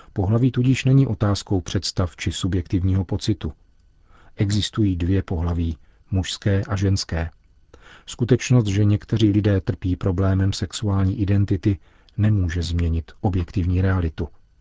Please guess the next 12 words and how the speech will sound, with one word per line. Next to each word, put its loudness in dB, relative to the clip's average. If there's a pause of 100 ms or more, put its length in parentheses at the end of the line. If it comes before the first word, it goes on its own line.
(880)
Katechismus 2
zdůrazňuje 2
pravdu, 2
že 4
muž 0
a -2
žena 2
jsou -2
stejní -2
a -4
zároveň 0
různí. -4